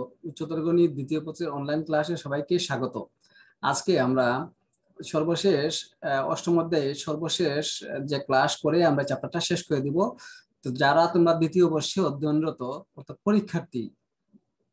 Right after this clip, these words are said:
তোমাদের শর্ট সিলেবাসে যে কোর্সগুলি উচ্চতর গণিত প্রথম পত্রের ম্যাট্রিক্স নির্ণায়ক, সরল রেখা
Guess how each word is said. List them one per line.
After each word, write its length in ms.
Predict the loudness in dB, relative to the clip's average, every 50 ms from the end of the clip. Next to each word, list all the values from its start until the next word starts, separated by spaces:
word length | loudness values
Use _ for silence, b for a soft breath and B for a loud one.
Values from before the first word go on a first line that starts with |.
| _ _ _ _ _ _ _ _
তোমাদের 480 | 0 2 2 2 2 2 2 2 0 -2 -6 _ _ _ _ -16
শর্ট 280 | -8 -2 -2 -2 0
সিলেবাসে 600 | 0 -2 0 0 2 2 2 0 0 -2 -4 -6
যে 180 | -4 -4 -6 -8
কোর্সগুলি 720 | -6 -4 -4 -4 -4 -4 -4 -4 -2 -2 -2 -2 -4 -6 -6 b b b b b b _ _ _ _ _ _ _ _ _ _ _ -14
উচ্চতর 300 | -10 -8 -6 -6 -4 -2
গণিত 340 | 0 2 2 2 0 -2 -6
প্রথম 280 | -6 -4 -2 -2 -2
পত্রের 460 | -2 -4 -6 -6 -6 -4 -4 -2 -4 -6 -10 _ _ _ _ _ _ _ _ _ _ _ _ _ _ _ _ _ _ _ _ _ _ -4
ম্যাট্রিক্স 420 | -4 -4 -2 2 4 4 4 4 2 0
নির্ণায়ক, 540 | 2 2 2 2 2 2 2 0 0 -2 -6 -12 _ _ _ _ _ _ _ _ _ _ _ _ _ _ _ _ _ _ _
সরল 460 | -18 -8 -6 -4 -2 0 0 0 0 0
রেখা 600 | 0 -2 -2 -2 -2 0 0 0 0 -2 -6